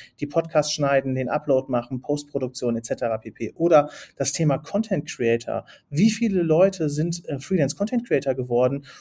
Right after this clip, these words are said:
und produzieren vielleicht für andere Leute auf LinkedIn Inhalte, für TikTok Inhalte et cetera pp. Das sind ganz, ganz neue Geschäftsmodelle, die super als Freelancer möglich sind. Und das ist, glaub ich, auch ein Trend, den wir gerade entwickeln, was natürlich für Unternehmen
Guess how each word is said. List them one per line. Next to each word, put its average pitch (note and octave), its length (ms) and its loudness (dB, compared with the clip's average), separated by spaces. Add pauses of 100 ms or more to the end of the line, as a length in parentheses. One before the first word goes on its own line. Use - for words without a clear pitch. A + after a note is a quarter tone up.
und C#3+ 140 -2
produzieren D3+ 500 0
vielleicht C#3+ 280 4
für B2 100 0
andere C#3 200 0
Leute B2+ 240 2
auf B2 100 -6
LinkedIn F#3+ 320 0
Inhalte, C#3+ 360 0
für - 140 -8
TikTok E3 420 -4
Inhalte C3+ 440 -4
et A#2+ 120 -6
cetera A#2+ 320 -2
pp. B2+ 240 -4
Das C3 120 4
sind D3 120 -8
ganz, F#3 240 2
ganz F3 200 -2
neue D#3+ 220 2
Geschäftsmodelle, D3 760 0 (380)
die C#3+ 80 -6
super F3 280 0
als D3 160 2
Freelancer D#3 360 0
möglich D3+ 360 -2
sind. C3 280 -4 (440)
Und C3+ 200 -2
das D3 120 2
ist, - 80 -6
glaub D#3 120 4
ich, C3+ 80 0
auch C#3 80 4
ein C#3+ 80 -4
Trend, D3 240 0
den C3+ 140 -4
wir B2+ 100 -2
gerade C3 300 2
entwickeln, D#3 500 2
was - 400 2 (180)
natürlich G#3+ 800 0
für - 180 0
Unternehmen D3+ 760 2